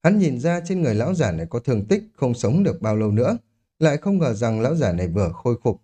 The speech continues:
đã có sức mạnh sánh ngang với hắn. Người trước mắt này ít nhất cũng là tồn tại gần với bán thần. Bản đế là hư hành. Lão giả hờ hững nói một câu, sức mạnh hùng vĩ trong cơ thể cuồn cuộn dạt dào, sát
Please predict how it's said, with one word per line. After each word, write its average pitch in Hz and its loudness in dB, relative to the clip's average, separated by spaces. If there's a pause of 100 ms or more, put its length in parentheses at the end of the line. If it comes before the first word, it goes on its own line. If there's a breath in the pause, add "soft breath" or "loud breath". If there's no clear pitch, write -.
(140)
đã 113 0
có 135 -2
sức 202 -4
mạnh 127 0
sánh 117 -2
ngang 104 2
với 117 0
hắn. 147 2 (480)
Người 151 4
trước 226 -4
mắt 226 -2
này 123 0
ít 196 -4
nhất 220 2 (100)
cũng 196 0
là 170 2
tồn 98 0
tại 107 0
gần 95 0
với 117 0
bán 139 2
thần. 107 0 (920)
Bản 101 0
đế 110 2
là 151 0
hư 165 2
hành. 110 -4 (500)
Lão 196 2
giả 117 0
hờ 117 0
hững 147 0
nói 123 0
một 135 2
câu, 120 -2 (140 loud breath)
sức 233 0
mạnh 131 0
hùng 110 0
vĩ 139 0
trong 139 -2
cơ 123 0
thể 98 -2 (100)
cuồn 104 0
cuộn 113 -2
dạt 110 -2
dào, 90 -2 (260)
sát 175 2